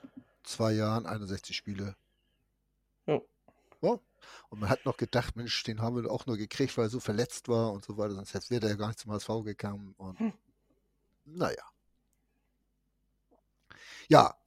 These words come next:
Speaker 1: Begründer dieser tollen Zeit mit, ne? Irgendwo
Speaker 2: Ja.
Speaker 1: hat er diese Zeit, äh, mitgeprägt, sagen wir mal so.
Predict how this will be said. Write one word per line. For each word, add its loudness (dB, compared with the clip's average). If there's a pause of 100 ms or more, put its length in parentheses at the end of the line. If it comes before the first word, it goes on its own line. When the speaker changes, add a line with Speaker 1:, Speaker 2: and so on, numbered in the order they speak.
(420)
Speaker 1:
Begründer 8
dieser 8
tollen 0
Zeit 2
mit, 0 (220)
ne? -2 (220)
Irgendwo -2 (1300)
Speaker 2:
Ja. 0 (500)
Speaker 1:
hat 0
er 2
diese -2
Zeit, 2 (180)
äh, 0 (100)
mitgeprägt, 0
sagen 0
wir -4
mal -4
so. -4